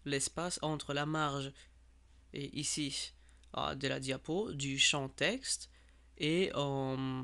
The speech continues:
l'icône qui représente, euh, la numérotation. Donc je peux lui dire, ok, j'ai pas besoin de marge. Après, largeur de numérotation, de la numérotation, vous voyez en fait c'est l'espace entre l'icône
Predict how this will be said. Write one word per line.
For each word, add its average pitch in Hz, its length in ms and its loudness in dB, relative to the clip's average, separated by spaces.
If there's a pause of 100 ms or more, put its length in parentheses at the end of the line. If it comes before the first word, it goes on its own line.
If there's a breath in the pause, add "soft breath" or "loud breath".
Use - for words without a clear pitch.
l'icône 151 480 2
qui - 80 -2
représente, 139 640 0
euh, 135 140 -2
la 135 100 0
numérotation. 139 640 -4 (520 loud breath)
Donc 139 180 -2
je 135 80 -2
peux 135 140 -6
lui 127 100 -2
dire, 165 240 2
ok, 135 160 2
j'ai 156 360 2
pas 139 100 0
besoin 147 260 0
de 160 80 0
marge. - 540 -2 (1500 soft breath)
Après, 143 520 -4 (320)
largeur 143 520 -2
de 135 80 -4
numérotation, 135 800 -2 (1800)
de 139 80 2
la 131 60 2
numérotation, 127 580 2
vous 165 80 4
voyez 131 260 4
en - 100 0
fait 170 200 2
c'est 151 340 -2
l'espace 147 480 -2
entre 143 260 -2
l'icône 151 480 0